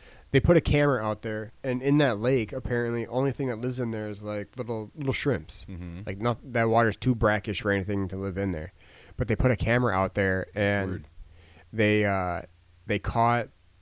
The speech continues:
Speaker 1: this, like, head thing kinda, like, coming up out of the water.
Speaker 2: What?
Speaker 1: Making, like, a splashing noise, too.
Speaker 2: What?
Speaker 1: So, uh, that's why I, I thought about the water babies, because it was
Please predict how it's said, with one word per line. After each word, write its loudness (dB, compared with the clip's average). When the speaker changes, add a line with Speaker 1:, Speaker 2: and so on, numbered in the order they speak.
Speaker 1:
this, -6
like, -6
head -2
thing 4
kinda, 0
like, -6
coming 0
up -4
out 2
of 0
the -2
water. 0
Speaker 2:
What? -12
Speaker 1:
Making, 0
like, 0
a -8
splashing -2
noise, 0
too. -2
Speaker 2:
What? -8
Speaker 1:
So, 0
uh, 0
that's 2
why 4
I, -2
I -2
thought 2
about -4
the -6
water 6
babies, -2
because -8
it -4
was -4